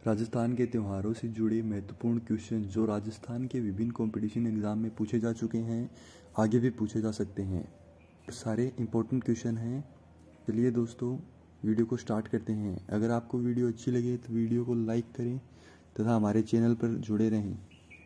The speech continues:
आज का हमारा पहला question है, हिंदू पंचाल के अनुसार छोटी तीज का त्यौहार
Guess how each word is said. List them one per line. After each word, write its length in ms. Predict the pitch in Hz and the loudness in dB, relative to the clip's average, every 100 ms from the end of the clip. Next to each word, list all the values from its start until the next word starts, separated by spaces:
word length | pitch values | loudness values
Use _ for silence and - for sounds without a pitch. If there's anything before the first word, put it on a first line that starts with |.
| - - _ _ - - - - - - | -20 -20 _ _ -20 -20 -20 -20 -18 -4
आज 200 | 123 117 | -2 2
का 100 | 131 | 4
हमारा 260 | 120 117 107 | 4 4 0
पहला 280 | 110 110 | 0 -2
question 400 | 117 117 - 120 | -2 -2 0 2
है, 220 | 113 131 160 - - - - | 2 2 0 -10 -18 -20 -6
हिंदू 220 | 117 120 139 | 2 4 4
पंचाल 460 | 127 123 120 127 | 4 4 4 2
के 140 | 131 120 | 4 4
अनुसार 500 | 117 110 110 104 98 | 4 2 0 0 -2
छोटी 320 | - 110 143 | -4 0 2
तीज 220 | 147 139 | 4 2
का 120 | 131 | 2
त्यौहार 340 | 120 113 117 | 2 0 0